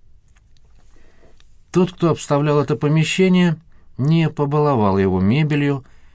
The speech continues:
кроме колченогой табуретки посередине. Капитан толкнул меня на её расщеплённое сиденье. «Располагайся». Я ещё раз попытался воззвать к их разуму.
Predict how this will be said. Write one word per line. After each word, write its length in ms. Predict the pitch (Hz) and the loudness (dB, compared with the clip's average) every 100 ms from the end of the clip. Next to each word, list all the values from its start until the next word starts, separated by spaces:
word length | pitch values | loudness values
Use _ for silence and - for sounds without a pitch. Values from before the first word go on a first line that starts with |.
| - - | -20 -20
кроме 320 | - 117 117 107 | -4 0 2 0
колченогой 640 | 110 98 123 113 104 101 | -2 -2 0 0 0 -2
табуретки 520 | 123 135 98 78 82 | -2 0 0 -2 -4
посередине. 760 | 78 87 95 90 85 85 82 80 _ _ - - - - - | -4 -4 -2 -2 -2 -2 -4 -8 _ _ -20 -20 -20 -20 -10
Капитан 540 | - 82 90 110 104 | -8 -4 -4 -2 -4
толкнул 440 | 90 90 - 95 92 | -2 -6 -4 -2 -2
меня 380 | 98 107 107 101 - - | -2 -2 -4 -8 -18 -10
на 140 | 78 | -4
её 320 | 82 90 85 | -2 0 0
расщеплённое 800 | 87 80 - 90 92 92 95 95 | -2 -4 -6 -6 -4 -2 -2 -4
сиденье. 600 | - 117 123 151 104 71 - _ _ _ - - - - - - _ - | -4 -6 -4 -4 -4 -6 -10 _ _ _ -20 -20 -20 -20 -20 -20 _ -4
«Располагайся». 920 | 151 160 175 180 180 185 - 82 69 _ - - - - | -4 -2 0 0 2 0 -2 -6 -8 _ -20 -20 -20 -10
Я 180 | 82 92 | -2 0
ещё 260 | 87 - | 0 -2
раз 180 | 104 107 | -4 -4
попытался 560 | - 95 90 101 - 92 | -6 -6 -4 -4 -4 -4
воззвать 480 | 95 95 101 101 - | -2 -2 -4 -6 -4
к 80 | |
их 160 | 110 98 | -6 -4
разуму. 600 | 151 151 92 80 80 | -4 -4 -4 -4 -4